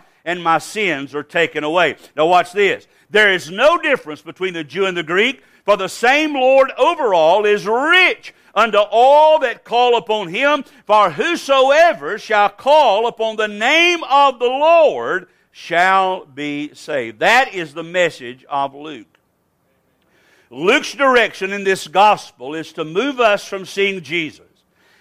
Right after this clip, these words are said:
as God in human flesh, through his ministry on earth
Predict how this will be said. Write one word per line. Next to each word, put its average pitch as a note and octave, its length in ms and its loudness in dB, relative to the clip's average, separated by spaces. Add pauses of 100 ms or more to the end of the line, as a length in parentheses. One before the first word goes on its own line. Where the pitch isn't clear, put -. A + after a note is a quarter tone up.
as F#3 280 0
God A3+ 520 4
in A3 180 -6
human F#3+ 420 -10
flesh, C3 360 -6 (580)
through G#3+ 160 -2
his F#3 240 0
ministry B3+ 680 -2
on C4 200 0
earth D3 320 -4